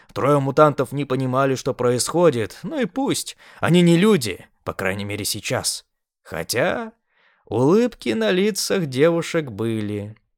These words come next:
«Спасибо», спокойно сказал я, повернувшись в сторону паренька.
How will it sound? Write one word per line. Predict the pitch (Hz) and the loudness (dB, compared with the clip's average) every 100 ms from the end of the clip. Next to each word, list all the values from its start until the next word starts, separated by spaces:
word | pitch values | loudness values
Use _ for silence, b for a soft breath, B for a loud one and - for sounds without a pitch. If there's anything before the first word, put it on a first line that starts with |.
| _ _ _ _ _ - | _ _ _ _ _ -16
«Спасибо», | - 151 165 - 196 120 104 - _ _ _ | -2 2 4 6 4 2 -4 -14 _ _ _
спокойно | - 139 117 131 113 | -2 0 2 2 2
сказал | 104 123 104 107 98 | -2 -4 -2 -2 -4
я, | 92 143 175 - b b | -2 -2 -4 -8 b b
повернувшись | 131 156 185 220 - 175 | 2 2 2 0 -2 -6
в | |
сторону | - 151 147 135 | -2 0 0 -2
паренька. | 131 123 123 - 95 | -4 -4 -6 -10 -16